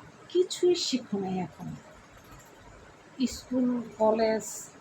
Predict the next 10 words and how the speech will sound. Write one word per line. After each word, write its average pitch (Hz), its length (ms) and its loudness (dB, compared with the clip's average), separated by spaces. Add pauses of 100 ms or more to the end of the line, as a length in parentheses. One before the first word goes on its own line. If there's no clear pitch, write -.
(420)
বাবা 190 300 4
মা 214 180 2 (120)
বড় 202 200 4
করছে 190 560 -4 (160)
তিরিশ 226 320 0 (100)
বৎসর, - 440 -4 (1040)
এই 247 160 0 (160)
পর্যন্ত 247 480 0 (600)
তুমি 240 220 2
আসলে 240 440 -2